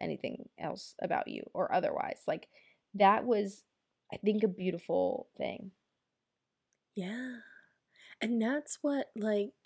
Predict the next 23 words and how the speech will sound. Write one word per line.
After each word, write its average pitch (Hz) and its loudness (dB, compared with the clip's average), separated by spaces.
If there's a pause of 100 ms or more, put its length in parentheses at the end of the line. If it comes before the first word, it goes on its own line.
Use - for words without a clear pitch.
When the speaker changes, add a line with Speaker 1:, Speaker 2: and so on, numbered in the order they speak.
(300)
Speaker 2:
for 220 4
me, 233 8
I 285 4
had 233 2
the 196 8
exact 180 6
same 170 0
experience 147 -2
because 180 6
in 190 0
high 202 2
school, 175 6 (440)
I 254 0
was, 269 2
like, 262 4
very 254 6
quiet. 185 6
I 196 2
had 180 2
my 175 4
two 190 4
friends, 196 2
my 180 6